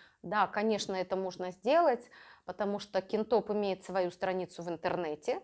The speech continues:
свой интернет-сайт, имеет страничку в Фейсбуке.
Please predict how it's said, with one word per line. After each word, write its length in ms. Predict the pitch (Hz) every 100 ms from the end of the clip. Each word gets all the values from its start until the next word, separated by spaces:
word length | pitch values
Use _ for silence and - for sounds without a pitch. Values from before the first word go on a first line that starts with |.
| -
свой 300 | - 175 175
интернет-сайт, 920 | 170 165 170 165 196 - 285 330 381 - - - - -
имеет 580 | 202 220 233 214 214
страничку 920 | - - 208 214 208 - - 180 180 170
в 60 | -
Фейсбуке. 840 | 196 208 220 214 285 311 - 320